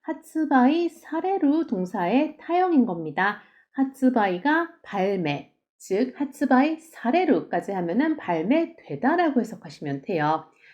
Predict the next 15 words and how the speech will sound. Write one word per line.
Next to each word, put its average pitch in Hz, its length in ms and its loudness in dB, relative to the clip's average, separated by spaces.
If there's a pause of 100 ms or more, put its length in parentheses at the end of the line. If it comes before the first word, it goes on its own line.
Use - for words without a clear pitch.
(120)
자, 311 280 4
그렇기 339 340 -2
때문에 311 380 4
하츠바이 339 680 -2
사레타 320 720 -2
바카리까지는 277 920 0 (200)
발매된 269 680 2
지 269 120 0
얼마 180 260 2 (120)
안 151 180 -6
됐다라는 247 540 0
의미로 156 240 -4
쓰고 175 380 -10
있는 202 260 -2
거죠. 151 580 -2